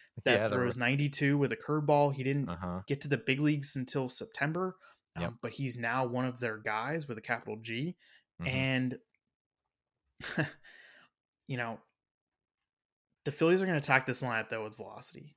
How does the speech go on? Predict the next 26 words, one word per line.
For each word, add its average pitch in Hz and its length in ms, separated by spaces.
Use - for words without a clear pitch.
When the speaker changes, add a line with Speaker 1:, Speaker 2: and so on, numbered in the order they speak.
Speaker 1:
And, 127 200
and 131 140
this 202 200
is 139 160
one 165 180
of 202 60
the 135 60
things 120 260
that 113 100
stuck - 320
out 123 100
to 135 80
me 117 280
more 127 160
than 117 100
anything. 123 340
Corbin 233 380
Carroll, 147 560
all 185 200
season, - 500
Paul, 113 420
Speaker 2:
Mm-hmm. 117 160
Speaker 1:
he 180 120
saw 180 460
nineteen 214 680
fastballs 113 840